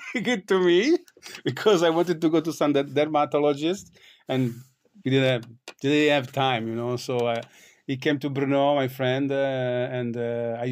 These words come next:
used it for one week. Uh, obviously, it was very strong, like, a lot of cortisone on my face, but then it disappeared totally. So after I went to the dermat-, dermatologist,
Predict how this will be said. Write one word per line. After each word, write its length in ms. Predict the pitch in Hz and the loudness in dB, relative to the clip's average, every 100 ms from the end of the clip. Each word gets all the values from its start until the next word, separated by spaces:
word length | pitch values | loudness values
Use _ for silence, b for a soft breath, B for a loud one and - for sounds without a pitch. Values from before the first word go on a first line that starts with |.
| 127 | -2
used 100 | 131 | -2
it 100 | 131 | -4
for 220 | 131 120 117 | -4 -2 0
one 80 | 117 | 0
week. 420 | 123 196 - - _ b b b _ - - | -2 -4 -8 -20 _ b b b _ -8 -6
Uh, 60 | 135 - - | -6 -14 -2
obviously, 360 | 113 127 127 127 | 0 2 0 -2
it 80 | 110 | -4
was 140 | 107 | -6
very 200 | 101 104 | -4 -6
strong, 320 | 101 - 104 104 | -6 -6 -6 -4
like, 240 | 95 92 - - | -6 -8 -18 -18
a 140 | 113 110 | -12 -8
lot 180 | 104 104 | -8 -8
of 60 | 101 | -8
cortisone 500 | 107 - 107 110 110 | -10 -10 -8 -6 -4
on 80 | 107 | -6
my 120 | 110 | -6
face, 280 | - 110 123 | -4 -4 -2
but 180 | 113 | -6
then 180 | 110 107 | -4 -6
it 120 | 101 | -6
disappeared 460 | 95 95 98 113 98 | -8 -10 -8 -10 -8
totally. 440 | 113 104 123 151 - B B B | -8 -2 -2 -2 -6 B B B
So 280 | - 120 113 - | -2 0 -2 -8
after 280 | - - 123 | -12 -4 0
I 40 | 117 | 2
went 200 | 117 113 | 0 -4
to 60 | 117 | -6
the 300 | 113 107 107 | -6 -6 -8
dermat-, 380 | 107 113 123 - 117 107 | -8 -8 -8 -10 -14 -4
dermatologist, 720 | 120 123 120 123 120 135 | 0 0 -2 -6 -6 -12